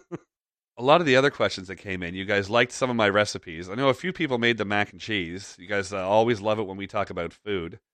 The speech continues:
And again, I, uh, encourage everyone to reach out to me. It just, it's a, it's amazing when you get, uh,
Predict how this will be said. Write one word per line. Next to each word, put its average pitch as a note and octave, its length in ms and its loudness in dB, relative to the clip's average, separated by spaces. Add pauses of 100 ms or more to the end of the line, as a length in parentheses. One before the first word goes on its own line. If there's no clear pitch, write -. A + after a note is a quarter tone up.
(680)
And G#2+ 100 -4
again, D#3+ 420 6
I, G#2+ 260 6
uh, G#2+ 260 6
encourage C#3+ 420 0
everyone C3 300 2
to A2 80 -2
reach A2 260 -2
out G#2+ 180 2
to - 80 -20
me. F2 300 -16 (300)
It A2 80 -16
just, D3 200 0
it's A#2+ 200 -4
a, B2 80 2
it's G#2+ 240 -2
amazing A2+ 460 -2
when F#2+ 120 -8
you F#2+ 60 -10
get, F#2+ 260 -4
uh, E2+ 360 -6